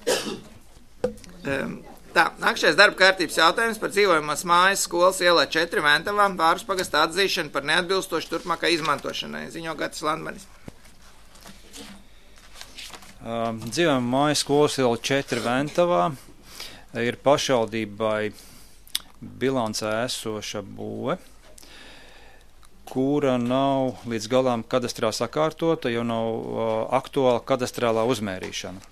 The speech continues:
Speaker 2: Un, ā, vairākus gadus jau ir skatīts dažādas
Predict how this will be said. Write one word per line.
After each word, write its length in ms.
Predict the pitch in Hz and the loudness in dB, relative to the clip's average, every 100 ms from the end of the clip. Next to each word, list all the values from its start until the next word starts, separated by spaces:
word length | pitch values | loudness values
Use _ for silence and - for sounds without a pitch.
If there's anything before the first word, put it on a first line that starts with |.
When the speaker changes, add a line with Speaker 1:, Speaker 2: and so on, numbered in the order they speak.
| - | -12
Speaker 2:
Un, 400 | 107 107 110 110 | -8 -6 -4 -4
ā, 240 | 110 107 104 104 104 | -6 -6 -8 -8 -4
vairākus 880 | 120 135 123 107 - - 113 107 - | -2 0 -2 -2 -6 -12 -12 -10 -6
gadus 400 | 120 127 117 - | -2 -2 -4 -8
jau 100 | 110 107 | -6 -6
ir 240 | 117 117 - | -6 -6 -6
skatīts 480 | - 123 - 104 | -4 -4 -6 -8
dažādas 420 | 104 120 110 104 | -4 -4 -2 -2